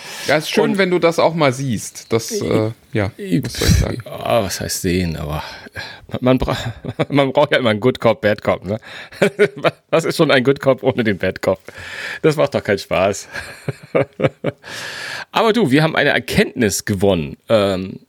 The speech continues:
Speaker 2: die Einschaltquoten letztes Mal waren so, dass, äh, wer bei den Tech-Freaks unter sich war, hat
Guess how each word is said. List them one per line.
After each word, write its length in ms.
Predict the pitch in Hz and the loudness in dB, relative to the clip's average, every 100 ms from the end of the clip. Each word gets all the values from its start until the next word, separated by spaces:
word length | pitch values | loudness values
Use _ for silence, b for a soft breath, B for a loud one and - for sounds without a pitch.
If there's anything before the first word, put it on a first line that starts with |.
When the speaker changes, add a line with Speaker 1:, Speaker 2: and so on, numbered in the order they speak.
| _ - | _ -10
Speaker 2:
die 200 | 127 - | -4 -2
Einschaltquoten 480 | 139 143 135 117 | 0 0 2 2
letztes 240 | 127 131 123 | 0 -2 -2
Mal 120 | 110 | -2
waren 200 | 120 120 | 0 0
so, 140 | 117 113 | 0 -2
dass, 300 | 117 - - | -2 -4 -4
äh, 320 | 113 107 90 - | -4 -4 -6 -8
wer 280 | - 113 | -2 0
bei 100 | 107 | 2
den 140 | 120 117 | 2 2
Tech-Freaks 380 | 170 - 160 - | 0 0 0 2
unter 180 | 147 | 2
sich 280 | 135 185 - | 4 2 4
war, 120 | 135 | 4
hat 180 | 127 - | 4 0